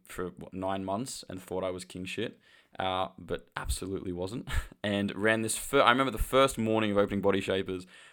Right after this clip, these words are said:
I, I'd done some marketing and, and signed some new people up, and they were excited, new gym, right?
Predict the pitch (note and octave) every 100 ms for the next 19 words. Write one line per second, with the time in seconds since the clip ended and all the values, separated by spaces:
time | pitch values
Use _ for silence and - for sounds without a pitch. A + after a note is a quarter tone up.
0 | - G2+ G2+ G#2 G2+ A#2 A#2+ G#2 G2+ G#2+
1 | A2 G#2+ G2+ G2 F2+ G2 G2 F2+ A2 A2+
2 | G2+ G2 F#2+ G2 F2+ F#2+ G2 G2+ G2 F#2
3 | F#2 F2+ - C3+ G#2 - G#2 A#2+ G#2 G#2
4 | F2 G2+ G2+ G#2+